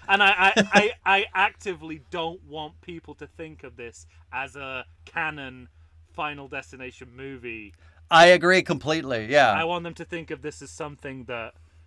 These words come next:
Speaker 1: you might find on the D V D or the Blu-ray as an extra.
Speaker 2: Uh, yeah, <laughs> totally.
Speaker 1: As, like, a, as almost like a kind of in-universe, uh, an in-universe sequel.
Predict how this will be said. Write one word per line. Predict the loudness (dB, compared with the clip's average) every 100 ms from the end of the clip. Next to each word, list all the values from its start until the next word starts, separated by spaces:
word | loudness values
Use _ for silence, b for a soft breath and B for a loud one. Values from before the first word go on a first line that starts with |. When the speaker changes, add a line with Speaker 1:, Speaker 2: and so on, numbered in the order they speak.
| _
Speaker 1:
you | -16
might | -12 -12 -14
find | -10 -8 -8 -10
on | -12 -12
the |
D | -14 -12 -12
V | -12 -18 -12
D | -12 -12 -16 -20 -20 _ _
or | -12
the | -12
Blu-ray | -10 -10 -8 -10 -12 -14 -18 _ _ _ _ _ _ -12
as | -8
an | -4
extra. | -4 -4 -12 -10 -10 -10 -12 _ -20 _ -6
Speaker 2:
Uh, | 2 2 4
yeah, | 8 8 6 -2 6 6 6 4
<laughs> | 4 4 4 4 4
totally. | 4 4 4 0 -4
Speaker 1:
As, | -4 0
like, | 0 0
a, | -2
as | -2 0
almost | 2 2 0 0
like | -2
a | -2
kind | -2 -2 -2
of | -4 -6
in-universe, | -6 -6 -8 -8 -8 -10 -8 -4 -2 -4 -10 -18 -20 -20 _ -20 _ _ _ _ -20 _ -8
uh, | -4 -4 -2 -4 -4 -6 -8 -12 _ _ -20 _ _ -10
an | -8
in-universe | -4 -4 -4 -4 -6 -4 -6
sequel. | -6 -10 -10 -10 -12 -10 -12